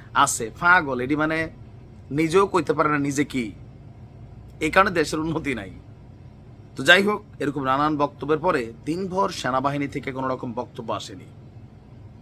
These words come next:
হঠাৎ করে আমরা দেখলাম যে একদিন আগের বক্তব্য আর একদিন পরের বক্তব্যে কিছুটা পার্থক্য। যেমন হাসনাত যখন বলছিলেন তাকে ক্যান্টনমেন্ট থেকে প্রেসক্রিপশন দেওয়া হয়েছে,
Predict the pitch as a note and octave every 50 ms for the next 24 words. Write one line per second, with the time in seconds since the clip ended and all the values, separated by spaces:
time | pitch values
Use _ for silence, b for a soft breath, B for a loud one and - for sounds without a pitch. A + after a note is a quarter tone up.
0 | - - - - - - - - - - - - - - - - - - - -
1 | - D3 F3+ G#3 G3+ - A3+ A#3 A3+ G#3+ G3+ F3+ E3+ D#3+ D#3+ E3 E3 E3+ E3 C#3
2 | C#3 A#2 A2 A#2 - - - - - - - - - - - - - - - -
3 | - D#3+ D#3 D3 E3+ G#3+ G3+ G3 F#3 F#3+ F#3+ F3+ D3 D3+ C#3+ G#2 - - D3+ D3+
4 | E3+ E3 E3 C#3+ B2 D3 D3+ D3+ B2+ C#3 C#3 D3 D3 C#3 C#3+ C#3 C3+ - F3+ E3+
5 | D#3 D#3 C3 A2+ A2+ - - - - - - - - - - - - - - -
6 | - - E3 - A3+ G3 A3+ F3+ - D#3+ F3 - - C4+ B3+ A#3 - - A#2 A2+
7 | D3+ G3 G#3 G3+ D#3+ B2+ B2+ C#3 D#3+ G#3 B3 - - - - - - - - -
8 | - - - C3 C3+ - - - F#3 G3+ F#3+ E3+ F#3+ F#3+ F3+ F#3+ D#3+ B2+ A#2+ B2
9 | B2+ B2+ - - D3+ C#3 A#2+ G#2 G2 A2+ A#2 A2+ B2+ B2 - - C3+ C3+ C#3+ D3+
10 | D3 - F#3+ G3 F#3+ F3+ E3 D#3 C#3+ - D3+ - - C3+ A2 C3+ C3+ B2+ - -
11 | C#3+ C3+ - - C#3 C#3 B2+ B2+ B2 B2 A#2+ A2 - - -